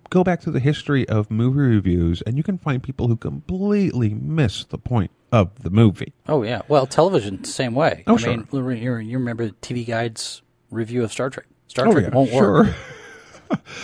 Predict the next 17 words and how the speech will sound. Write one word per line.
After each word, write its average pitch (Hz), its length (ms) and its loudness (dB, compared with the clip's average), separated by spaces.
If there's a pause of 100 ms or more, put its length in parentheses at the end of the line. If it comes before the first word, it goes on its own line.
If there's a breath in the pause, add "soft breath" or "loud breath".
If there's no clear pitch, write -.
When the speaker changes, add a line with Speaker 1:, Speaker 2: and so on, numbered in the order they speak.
(180 loud breath)
Speaker 1:
So - 160 2
I 214 60 4
think 226 200 0
you, 220 80 0
you 190 300 2
know, - 20 -4 (140)
it's, - 260 -4 (960 loud breath)
this, - 420 4 (760 loud breath)
we've 165 280 4
been 156 140 4
picking 185 320 4
on 117 500 2
The - 80 2
New 120 120 4
Yorker 98 480 2 (220)
and 104 140 2
Brody, 87 280 0